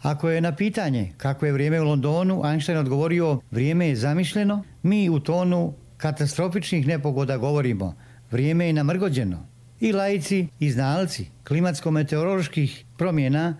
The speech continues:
zanijemili, prate neobjašnjive prirodne promjene u formi ekstremnih vremenskih udara.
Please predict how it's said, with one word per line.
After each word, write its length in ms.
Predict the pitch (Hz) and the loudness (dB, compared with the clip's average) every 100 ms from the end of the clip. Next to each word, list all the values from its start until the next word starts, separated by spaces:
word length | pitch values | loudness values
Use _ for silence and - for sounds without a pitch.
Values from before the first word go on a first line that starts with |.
| - - | -12 -8
zanijemili, 720 | 120 143 143 175 202 214 202 180 - - - | -2 2 2 2 2 2 0 -4 -12 -20 -6
prate 480 | 156 190 - 180 151 | -2 -2 -2 -2 0
neobjašnjive 680 | 127 110 139 170 196 185 143 | 0 0 -2 -2 0 0 0
prirodne 420 | 165 170 156 156 | 0 2 2 0
promjene 480 | 156 151 147 139 120 - - | 0 2 2 2 -2 -6 -4
u 120 | 175 | -2
formi 520 | 147 170 160 123 113 123 | 0 2 2 2 0 0
ekstremnih 680 | 160 143 175 175 160 143 | -2 -2 -2 0 0 0
vremenskih 480 | 120 135 139 - 160 | 0 0 0 0 0
udara. 400 | 180 120 95 80 | 2 0 -4 -8